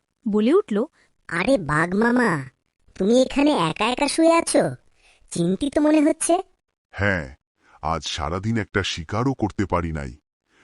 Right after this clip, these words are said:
Speaker 3: পেটে প্রচণ্ড খিদা, আজ তোকে খেয়েই খিদা মেটাতে হবে।"
Speaker 2: "কি, আমাকে খাবে? আচ্ছা, সে না হয় খেও, কিন্তু আমাকে খেলে তো একটা সুস্বাদু খাবার মিস করে ফেলবে।"
Speaker 1: সুস্বাদু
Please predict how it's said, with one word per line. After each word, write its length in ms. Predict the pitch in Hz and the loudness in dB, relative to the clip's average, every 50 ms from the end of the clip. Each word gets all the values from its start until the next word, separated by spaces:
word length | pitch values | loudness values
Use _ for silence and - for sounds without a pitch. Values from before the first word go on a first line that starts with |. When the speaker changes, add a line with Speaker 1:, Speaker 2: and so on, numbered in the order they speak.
| _ - | _ -14
Speaker 3:
পেটে 320 | _ - 92 95 - 147 156 151 | _ -4 -4 -2 -2 -2 -4 -4
প্রচণ্ড 600 | - - 101 98 - - 147 170 175 175 175 170 170 - | -2 -2 -2 -2 0 0 0 0 0 0 0 0 -2 -2
খিদা, 340 | - - 123 113 101 98 78 67 67 - _ _ _ _ _ _ _ _ _ | -2 -4 -4 -2 -2 -4 -4 -6 -12 -20 _ _ _ _ _ _ _ _ _
আজ 200 | 69 73 73 71 - - | -10 -8 -8 -8 -10 -10
তোকে 240 | - 85 - 95 90 - | -10 -10 -8 -8 -8 -8
খেয়েই 400 | - - - 80 85 101 123 156 156 - | -10 -10 -8 -4 -2 -2 -2 -4 -6 -10
খিদা 280 | - - 131 127 131 135 | -10 -8 -4 -2 -2 -2
মেটাতে 420 | 131 120 117 - 120 113 - 117 101 | 0 -2 -2 -2 -2 -2 -2 -4 -4
হবে।" 320 | 80 95 92 85 90 80 69 58 - _ _ _ _ _ _ _ _ | -2 -2 -2 -2 -2 -4 -4 -8 -14 _ _ _ _ _ _ _ _
Speaker 2:
"কি, 140 | - 233 240 180 135 120 117 - _ _ _ - _ _ _ | 0 0 0 0 -4 -8 -12 -18 _ _ _ -20 _ _ _
আমাকে 380 | - 147 147 151 170 175 - - | -4 -2 -2 0 -2 -2 -2 -4
খাবে? 340 | - - - 175 165 190 170 165 160 - _ _ - - _ _ _ | -6 -4 -6 -2 2 4 4 4 2 -2 _ _ -20 -20 _ _ _
আচ্ছা, 320 | - 175 - - - 247 214 139 - - _ _ _ _ | -8 -6 -6 -2 -2 -2 -2 -2 -6 -10 _ _ _ _
সে 160 | - - 214 214 214 | 0 2 4 4 6
না 100 | 220 214 | 4 4
হয় 180 | 214 247 247 240 | 2 2 0 -2
খেও, 300 | - - 196 214 233 196 147 123 - _ - _ _ _ | -2 0 4 4 4 4 2 0 -6 _ -20 _ _ _
কিন্তু 220 | - 269 269 - 311 | 0 0 2 4 4
আমাকে 380 | - 196 202 220 254 - - 302 | 4 4 2 2 0 0 0 -2
খেলে 280 | - - - 214 208 247 | -2 0 0 2 2 2
তো 100 | - - 294 | 2 0 -4
একটা 180 | 285 - - 285 | -2 -2 -4 -4
সুস্বাদু 460 | - - 196 - - - 262 254 - - - | -4 -6 -6 -6 -2 -2 0 0 0 -2 -2
খাবার 340 | - - 135 131 135 180 233 | -6 -6 -4 -2 0 0 2
মিস 200 | 269 320 339 - - | 2 0 0 0 2
করে 200 | - 370 349 349 | 4 4 4 4
ফেলবে।" 400 | - - 208 165 147 - - 82 - - _ _ _ _ _ _ _ _ - | 4 2 2 2 2 0 -2 -6 -8 -12 _ _ _ _ _ _ _ _ -14
Speaker 1:
সুস্বাদু 560 | - - 254 247 - - - 311 311 285 339 | -2 0 0 0 0 0 0 0 0 0 -2